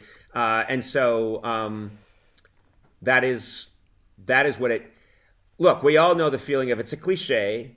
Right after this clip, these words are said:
but you perform in front of five hundred people and four hundred and ninety-nine are laughing and one isn't. You'll see the one that isn't. Uh, and then you will be backstage wondering, "What the fuck was wrong with that guy?" And that is,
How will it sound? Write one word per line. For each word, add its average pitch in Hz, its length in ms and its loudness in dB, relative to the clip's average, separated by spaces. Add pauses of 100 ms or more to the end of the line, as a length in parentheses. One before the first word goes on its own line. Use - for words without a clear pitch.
(140)
but 117 140 -6
you 120 100 -8
perform 135 480 -4
in 120 100 -6
front 120 260 -8
of 107 280 -8 (100)
five 135 320 -2
hundred 107 280 -8
people 113 580 -10
and 101 120 -10
four 127 240 -8
hundred 113 260 -6
and 110 80 -8
ninety-nine 104 520 -8
are 92 60 -10
laughing 90 560 -10
and 101 140 -8
one 110 180 -6
isn't. 107 540 -10
You'll 117 180 -6
see 131 400 -4
the 135 140 -4
one 101 240 -8
that 123 120 -4
isn't. - 460 -4 (260)
Uh, 98 540 -4 (100)
and 123 160 -4
then 131 120 -2
you 131 120 -2
will 127 160 0
be 123 220 -2
backstage 113 640 -2
wondering, 110 280 -8
"What 113 140 -8
the 190 80 -6
fuck - 540 -10
was 151 160 -10
wrong 104 180 -8
with 135 140 -10
that 202 260 -2
guy?" 80 320 -8 (640)
And 120 360 0
that 117 560 0
is, 104 560 -6